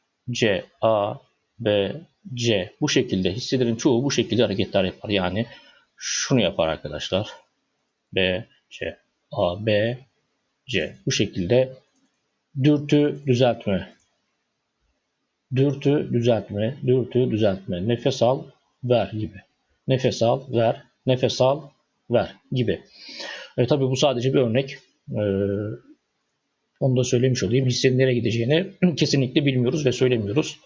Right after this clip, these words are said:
E, burada hissede, eğer hissede değilseniz, onu söyleyecektim. Eğer hissede değilsiniz ve yükselen bir trend gördünüz, hisseye nereden girebilirimin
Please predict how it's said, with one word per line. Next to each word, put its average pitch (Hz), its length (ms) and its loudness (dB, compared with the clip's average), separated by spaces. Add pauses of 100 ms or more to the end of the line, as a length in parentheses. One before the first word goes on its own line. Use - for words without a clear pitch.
(540)
E, 143 60 6 (2500)
burada 185 640 2
hissede, 185 480 2 (280)
eğer 170 200 4
hissede 170 460 0
değilseniz, 147 500 0
onu 139 140 2
söyleyecektim. 120 640 -2 (120)
Eğer 127 180 2
hissede 135 380 0
değilsiniz 123 540 -2
ve 151 280 2 (380)
yükselen 165 560 2
bir 165 160 0
trend 143 280 0 (340)
gördünüz, 107 540 -2 (300)
hisseye 165 360 2
nereden 139 400 2
girebilirimin 113 720 0